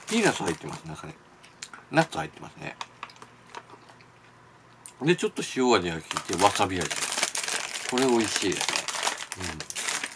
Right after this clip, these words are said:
うん。これは、日本でも売れるんじゃないですかね、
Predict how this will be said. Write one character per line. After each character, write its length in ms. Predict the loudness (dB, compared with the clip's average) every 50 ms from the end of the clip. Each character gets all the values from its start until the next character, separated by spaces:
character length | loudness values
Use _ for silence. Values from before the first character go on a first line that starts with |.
| -4 -4 -4 -4 -6 -6 -6 -4 -4 -4 -2 -2 -2 -2 -2 -2 -4 -4 -2 2
う 40 | 2
ん。 20 |
こ 60 | 4 4
れ 60 | 6
は、 240 | 8 10 10 10 8 4 -2 -14 -16 -14 -12 -12 -12 -10
日 220 | -6 -4 -2 0 0
本 200 | 2 2 4 4
で 120 | 6 6
も 100 | 6 6 6 4 4 2 0 -4 -6 -8 -8 -8 -8 -8 -4 0
売 80 | 6 8
れ 120 | 8 8
る 80 | 8 6
ん 100 | 4 2
じ 80 | 0
ゃ 40 | -2
な 80 | -4 -4
い 40 |
で 120 | -6 -8 -8
す 60 | -8
か 120 | -6 -6
ね、 200 | -4 -4 -4 -6